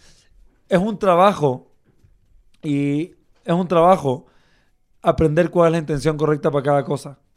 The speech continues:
Aprender, y para eso hay que entender cómo funciona esa cosa. Y hoy día me encantaría compartir con ustedes acerca de las palabras.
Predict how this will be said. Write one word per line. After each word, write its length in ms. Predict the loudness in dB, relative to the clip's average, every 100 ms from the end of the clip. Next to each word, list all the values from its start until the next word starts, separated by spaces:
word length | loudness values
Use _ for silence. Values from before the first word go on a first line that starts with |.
| _ _ _ -10
Aprender, 500 | -4 -2 -2 -6 -8
y 140 | -10 -4
para 360 | 0 2 2
eso 280 | 2 0 -4
hay 80 | -4
que 80 | -8
entender 400 | -8 -4 -4 -4
cómo 240 | -6 -6
funciona 480 | -6 -8 -6 -6 -6
esa 140 | -8
cosa. 240 | -6 -4 -2
Y 40 |
hoy 100 | -2
día 220 | -2 -2 -2
me 120 | -4
encantaría 380 | -6 -4 -4 -4
compartir 400 | -4 -6 -6 -6
con 120 | -6
ustedes 280 | -6 -4 -2
acerca 320 | -2 -4 -4
de 60 | -4
las 100 | -4
palabras. 480 | -4 -4 -4 -12